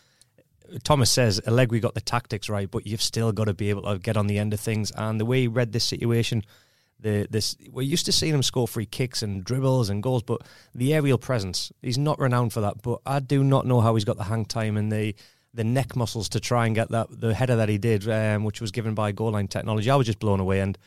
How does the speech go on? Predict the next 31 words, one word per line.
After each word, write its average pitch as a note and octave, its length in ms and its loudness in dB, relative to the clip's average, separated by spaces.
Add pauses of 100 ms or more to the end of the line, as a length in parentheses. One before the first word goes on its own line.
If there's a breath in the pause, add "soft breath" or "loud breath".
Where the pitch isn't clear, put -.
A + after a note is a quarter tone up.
(380)
it A2 120 -8
just - 300 -4
goes A#2+ 220 2
to A2 100 -4
show A2 220 0
why A2 400 4
they G#2 120 2
sign G#2 320 0
him G#2 80 2
and G#2 100 0
what A2 180 0
he A2 120 -2
is G#2+ 140 -2
all G#2 160 0
about. G#2+ 340 0 (400 soft breath)
And B2+ 440 4
he's B2+ 160 4
thrown C3+ 200 2
the B2 80 2
gauntlet B2+ 320 2
down C3 200 2
to - 40 0
Messi, C3 380 2
and B2+ 280 2
to C3+ 120 0
say, C3 240 2
you C3+ 80 0
know, C3+ 120 2
I, B2+ 100 6 (160)
I, C3+ 260 -4
I, - 60 -6